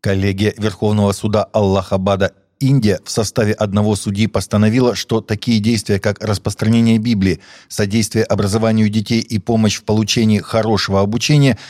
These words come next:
не являются соблазном в соответствии с законом Уттар-Прадеша о переходе в другую веру. Решение от шестого сентября было принято после того, как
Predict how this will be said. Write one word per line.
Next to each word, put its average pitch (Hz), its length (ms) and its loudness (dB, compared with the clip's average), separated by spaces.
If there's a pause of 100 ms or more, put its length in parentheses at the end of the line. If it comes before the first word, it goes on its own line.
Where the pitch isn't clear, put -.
(140)
не 165 180 6
являются 110 480 0
соблазном 117 640 -2
в - 60 -18
соответствии 113 680 -2
с 110 60 -6
законом 107 640 0
Уттар-Прадеша 117 840 0 (160)
о 101 100 -4
переходе 110 540 -2
в 98 100 -10
другую 98 500 2
веру. 101 460 -2 (400)
Решение 113 500 0
от 107 160 -4
шестого 107 380 -2
сентября 120 480 0
было 120 240 0
принято 123 400 -2
после 104 320 -2
того, 117 240 0
как 107 200 -4